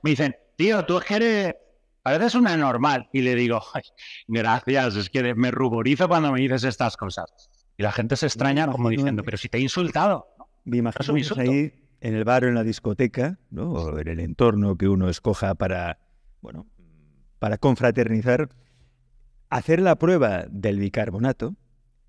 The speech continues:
Speaker 2: y si la persona tarda más de un minuto decir, "No me interesas".
Speaker 1: Justo.
Speaker 2: ¿No? Porque solo, solo acepto gente que tenga el ácido gástrico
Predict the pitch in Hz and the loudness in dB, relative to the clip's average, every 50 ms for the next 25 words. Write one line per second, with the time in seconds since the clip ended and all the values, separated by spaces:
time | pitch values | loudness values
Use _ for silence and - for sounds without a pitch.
0 | _ _ _ - 117 - 117 113 113 101 - 117 - 143 170 180 - - 156 131 | _ _ _ -8 -6 -2 0 0 0 2 0 -2 -2 0 0 0 2 2 0 2
1 | 131 131 123 156 156 123 101 113 107 117 127 123 117 117 139 143 123 131 117 110 | 2 0 0 0 -2 0 0 -2 -2 0 0 0 0 0 0 0 2 2 2 2
2 | 101 - 117 107 98 - _ _ _ _ _ _ _ _ _ _ _ _ _ 104 | 2 -2 -4 -4 -4 -8 _ _ _ _ _ _ _ _ _ _ _ _ _ 0
3 | 101 113 110 113 107 98 - 92 80 71 - - _ _ - - - _ _ _ | 2 2 4 4 2 2 0 -2 -2 -2 -8 -12 _ _ -20 -20 -20 _ _ _
4 | _ - _ _ _ _ _ _ _ _ _ - _ _ _ _ _ _ _ _ | _ -20 _ _ _ _ _ _ _ _ _ -20 _ _ _ _ _ _ _ _
5 | _ _ _ _ _ - 202 196 - 147 110 - - _ _ - 104 - 127 120 | _ _ _ _ _ -2 -2 0 0 -2 -2 -2 -4 _ _ -8 -6 -4 -6 -6
6 | - _ - - - 156 170 190 175 - - 156 175 185 156 - 185 185 - - | -6 _ -14 -2 2 2 2 4 2 0 -2 2 2 2 2 2 -2 -2 0 -2
7 | 165 - 170 175 160 - 190 160 - 147 127 175 165 156 143 160 165 - - 156 | -2 0 0 -4 0 0 0 0 0 0 0 0 0 0 0 0 0 2 2 2
8 | 143 127 135 170 160 - - 160 160 147 - 160 160 160 | 4 4 2 2 -2 0 2 2 2 2 2 2 2 2